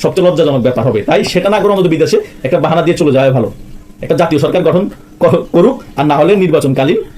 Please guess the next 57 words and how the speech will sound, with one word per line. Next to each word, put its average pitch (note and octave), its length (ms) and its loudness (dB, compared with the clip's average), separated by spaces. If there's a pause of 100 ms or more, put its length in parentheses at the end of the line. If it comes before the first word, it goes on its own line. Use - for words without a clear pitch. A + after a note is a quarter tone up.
(160)
একটি D3+ 220 -2
তত্ত্বাবধায়ক C#3 420 0
সরকার C#3+ 160 -2
গঠন B2 200 0
করুক। G#2+ 200 -4 (340)
কারণ F3 180 0
বিএনপি F#3+ 300 2
মনে G#3 200 2
মনে E3+ 140 0
ঘুরিয়ে E3+ 200 2
ফিরে F3+ 160 0
এখন F3+ 100 0
চাচ্ছে E3+ 200 -2
আওয়ামী D3+ 160 0
লীগ D#3 100 -2
নির্বাচনে C3 360 0
আসুক। A2 180 -4 (180)
কারণ F#3 140 0
আওয়ামী F#3+ 180 2
লীগ G#3 100 2
নির্বাচনে F#3 320 0
না D3+ 80 0
আসলে, D3 220 0
জাতীয় D#3 240 4
পার্টি D#3 160 0
ঘুরিয়ে D#3+ 180 0
ফিরিয়ে E3 240 0
নির্বাচনে D3+ 360 -2
না C3 140 2
আসলে, B2 260 -2 (180)
তাহলে F3 140 2
বিএনপি G3 180 2
কার A#3+ 120 0
সাথে G#3+ 180 0
নির্বাচন F3+ 340 0
করবে? C3 180 0
জামাতও D#3 260 0
নির্বাচন F3 340 0
করবে D#3 180 0
না, A3+ 220 -2 (160)
এনসিপিও D#3+ 340 0
নির্বাচন F3+ 320 0
করবে E3 180 0
না, E3 60 0
অন্যান্য C#3+ 340 -2
ইসলামিক D#3 280 -2
দলও E3+ 100 2
নির্বাচন D#3 280 0
করবে A2+ 180 0
না। A2+ 80 -2
কারণ D#3 140 -2
তারা F#3 140 0
নির্বাচন F#3 240 2
করে F3 140 2
লাভটা F#3 240 0
কি D#3+ 100 -2
হবে? A2 160 0